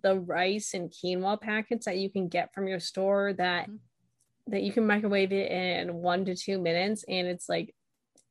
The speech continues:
Speaker 1: two to three servings of whatever starch or protein in.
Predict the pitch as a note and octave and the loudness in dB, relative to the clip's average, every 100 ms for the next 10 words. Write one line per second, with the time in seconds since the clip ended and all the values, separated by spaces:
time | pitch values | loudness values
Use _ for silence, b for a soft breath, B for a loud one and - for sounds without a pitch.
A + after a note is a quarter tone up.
0 | _ _ - - G#3+ A3 G#3+ G3+ G3 G3 | _ _ -8 2 6 6 6 2 2 4
1 | F#3+ F#3+ E3+ D#3+ E3 E3+ - F3 E3+ - | 4 4 2 -2 -4 -4 2 2 2 -2
2 | F3 E3+ E3+ E3+ - F3+ E3+ E3+ - E3+ | 0 2 0 -4 -4 0 0 -2 -6 -12
3 | - - F3+ - F3 E3+ E3+ D#3+ E3+ | -8 -4 -4 -4 -8 -6 -4 -6 -8